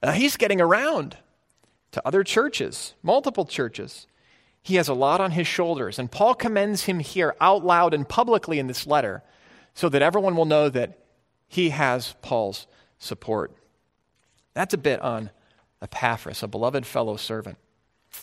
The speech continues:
Now we have a mention of Luke. Luke, we've got Paul, Mark, and Luke,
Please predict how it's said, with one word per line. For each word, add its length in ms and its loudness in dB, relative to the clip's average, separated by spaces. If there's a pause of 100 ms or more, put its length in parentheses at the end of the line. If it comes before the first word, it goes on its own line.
(600)
Now 140 -4
we 80 6
have 80 6
a 40 4
mention 300 2
of 80 -4
Luke. 380 -6 (760)
Luke, 240 -2
we've 140 -4
got 180 0
Paul, 380 0
Mark, 460 0 (580)
and 180 -4
Luke, 460 2